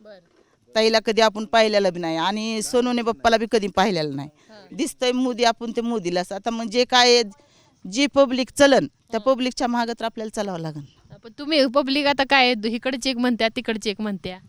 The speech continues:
Speaker 1: आता कोणतं तरी मन, आपलं मन कुठंतरी ठामपणे ठेवू ना.
Speaker 2: तुम्ही, तुम्ही कसं मतदान करता? घरातली सगळी ठरवतायत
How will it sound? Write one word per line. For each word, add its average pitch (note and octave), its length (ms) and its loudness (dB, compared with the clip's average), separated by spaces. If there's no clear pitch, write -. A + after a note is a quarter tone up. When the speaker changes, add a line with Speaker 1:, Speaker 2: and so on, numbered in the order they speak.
Speaker 1:
आता C4 200 -10
कोणतं D#4+ 440 0
तरी - 80 -4
मन, D4 240 -2
आपलं C4+ 260 0
मन C4 220 -2
कुठंतरी C#4+ 380 -4
ठामपणे B3 580 0
ठेवू A#3+ 220 -4
ना. D3 100 -6
Speaker 2:
तुम्ही, F#4+ 260 -8
तुम्ही F#4 160 0
कसं F#4+ 240 0
मतदान B3+ 380 2
करता? A3+ 260 -4
घरातली C#4+ 380 -8
सगळी C#4 240 -2
ठरवतायत B3+ 520 2